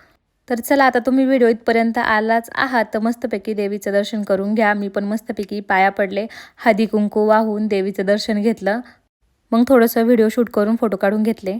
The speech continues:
तर देवीचं दर्शन घेऊन एकदम मस्त वाटलं, म्हणजे प्रस-, मन एकदम प्रसन्न झालं. मग प्रसन्न मनाने निघालो परतीच्या प्रवासाला. तर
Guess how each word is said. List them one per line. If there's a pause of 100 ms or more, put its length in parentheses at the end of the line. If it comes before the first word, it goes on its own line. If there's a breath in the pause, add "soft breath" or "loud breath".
तर
देवीचं
दर्शन
घेऊन
एकदम
मस्त
वाटलं,
म्हणजे
प्रस-,
मन
एकदम
प्रसन्न
झालं.
मग
प्रसन्न
मनाने
निघालो
परतीच्या
प्रवासाला. (560 soft breath)
तर